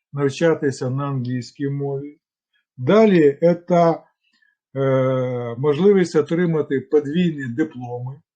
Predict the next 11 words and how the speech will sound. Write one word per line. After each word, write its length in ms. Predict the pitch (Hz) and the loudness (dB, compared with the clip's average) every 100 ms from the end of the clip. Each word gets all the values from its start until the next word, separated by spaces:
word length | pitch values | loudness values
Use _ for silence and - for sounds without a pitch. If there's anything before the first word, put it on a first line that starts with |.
| _ _ _ _ _ _ _ _ _ _ _ _ _ - | _ _ _ _ _ _ _ _ _ _ _ _ _ -8
Далі 360 | 123 190 202 196 | 2 4 6 4
це 100 | 180 | 2
пі-, 400 | 175 185 170 170 - - | 0 -2 0 -2 -4 -4
проєктний 560 | 156 180 202 196 160 | 0 2 0 0 -6
підх-, 580 | 139 165 160 - - 147 - | -4 -4 -4 -6 -10 -10 -8
підхід 480 | 156 - - 151 127 | -10 -10 -6 -6 -2
до 160 | 156 | -2
навчання, 840 | 160 160 - 165 160 156 160 165 170 _ _ _ _ _ - | 0 -4 -4 -4 -4 -4 -6 -6 -14 _ _ _ _ _ -10
дуальна 560 | 120 165 208 202 170 | 2 4 6 6 4
система 720 | 147 - 139 - 175 160 147 139 | 2 -4 -10 -6 -4 -2 -4 -6
освіти 720 | - 131 127 131 139 160 | -8 -6 -4 -4 -6 -10